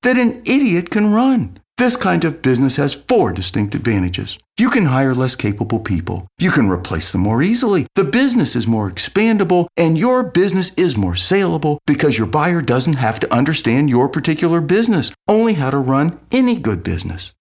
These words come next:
Your takeaway today, a well-blueprinted business is an idiot-proof business. An idiot-proof business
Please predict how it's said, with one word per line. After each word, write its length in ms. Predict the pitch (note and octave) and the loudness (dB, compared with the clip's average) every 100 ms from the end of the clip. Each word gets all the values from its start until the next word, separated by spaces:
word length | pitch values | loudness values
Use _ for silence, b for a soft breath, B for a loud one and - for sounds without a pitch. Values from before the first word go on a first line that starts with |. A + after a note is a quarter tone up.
| - | -2
Your 220 | C4+ C4 | 0 0
takeaway 520 | C4 D3+ C#3+ A#2 A#2 | 0 -2 0 0 0
today, 520 | A2 F#2 F#2 G2 F#2+ - _ - | -2 -4 -4 -4 -8 -12 _ 0
a 100 | C#3 | 0
well-blueprinted 1120 | G#2+ D#3+ F#3 F3+ - B2 B2+ - A#2 A#2+ A#2+ | 2 0 0 -2 0 0 0 0 0 0 -2
business 420 | G#2 F#2 A2 - | -2 0 0 0
is 160 | G#2 F#2+ | -2 -2
an 200 | - - | -4 -2
idiot-proof 680 | C#3+ A#2 G#2 - - F2 - | -2 0 -4 -6 -8 -6 -4
business. 480 | E2+ E2 - - - _ E3+ | -4 -4 -8 -12 -20 _ 0
An 240 | E3 - | 0 0
idiot-proof 680 | F#3+ D#3+ A#2 - G2+ F2+ F2+ | 0 2 0 0 -4 -4 -2
business 460 | A3 A#3 G#2 F#2 | 0 0 0 -6